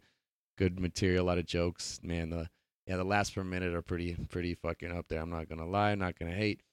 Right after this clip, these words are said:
Um, that dude had me rolling over a lot of material.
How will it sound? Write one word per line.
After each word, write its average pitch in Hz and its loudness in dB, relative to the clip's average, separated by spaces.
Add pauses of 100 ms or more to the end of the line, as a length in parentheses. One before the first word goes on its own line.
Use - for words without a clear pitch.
(400)
Um, 80 2 (600)
that 101 2
dude 113 4
had 104 6
me 110 0
rolling 87 -2
over 87 -4
a 87 0
lot 87 2
of 85 -2
material. 95 8